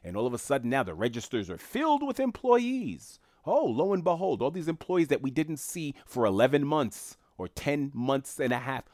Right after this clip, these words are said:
are here. And now they don't want those jobs. People are saying, "Wait a minute.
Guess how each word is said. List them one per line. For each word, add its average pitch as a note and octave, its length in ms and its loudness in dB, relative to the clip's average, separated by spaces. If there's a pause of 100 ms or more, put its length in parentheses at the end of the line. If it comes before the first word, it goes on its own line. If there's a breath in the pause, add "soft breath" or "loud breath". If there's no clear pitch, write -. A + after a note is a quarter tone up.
(100)
are F#2 120 -6
here. G2+ 420 -8 (640 soft breath)
And E2 200 -8
now A#2 420 -4 (220 soft breath)
they F#3+ 100 0
don't G#3 160 0
want B3+ 180 0
those F2+ 200 0
jobs. D2+ 520 -10 (160)
People D#3+ 300 -6
are - 20 -8
saying, D3 320 2
"Wait E3 220 2
a C3 40 4
minute. F2+ 280 -2